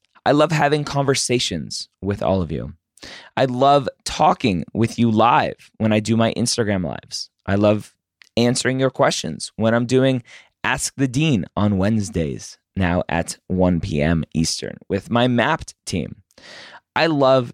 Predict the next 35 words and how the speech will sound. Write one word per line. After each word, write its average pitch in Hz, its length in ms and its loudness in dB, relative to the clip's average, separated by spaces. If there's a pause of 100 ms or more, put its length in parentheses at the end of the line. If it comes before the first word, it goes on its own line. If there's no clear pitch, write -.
interacting 104 540 0
with 95 120 -4
you 90 360 0 (120)
in 104 220 0 (120)
many, 95 500 2
many 87 440 2
ways. 123 520 2 (420)
And 151 80 4
if 151 140 2
you 190 140 6
love 175 260 4
interacting 120 800 2
with 113 240 2
me 156 380 2 (140)
or 113 120 6
with 110 120 6
us, 156 520 0 (440)
go 190 120 4
to 247 80 4
medicalschoolhq 160 1400 0
dot 123 240 2
net - 240 0
slash - 460 -2 (140)
apply 95 720 0 (460)
and 156 120 0
find 214 300 2
out - 220 2
all 147 180 6
of 170 100 0
the 156 180 2
opportunities 123 880 0
that 110 240 0
you 139 260 0
can - 180 -4
have 92 500 -2